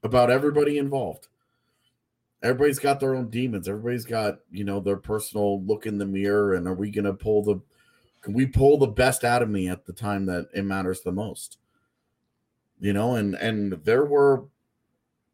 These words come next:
there have been bad postseasons from great players before. You know, McKinnon struggling the way that he has is not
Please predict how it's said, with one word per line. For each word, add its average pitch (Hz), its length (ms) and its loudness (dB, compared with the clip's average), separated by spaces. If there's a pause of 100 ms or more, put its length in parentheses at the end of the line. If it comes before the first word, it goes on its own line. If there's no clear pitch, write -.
(460)
there 113 220 0
have 127 100 2
been 123 340 2
bad 110 440 -2
postseasons 107 720 -4
from 95 160 -8
great 98 280 -2
players 98 380 -4
before. - 460 -12 (1000)
You 98 100 -2
know, 98 140 0
McKinnon 107 520 -2
struggling 110 500 -2
the 104 80 0
way 98 160 0
that 98 140 -2
he 101 180 -6
has 113 560 -4
is 98 320 -4
not 95 320 -2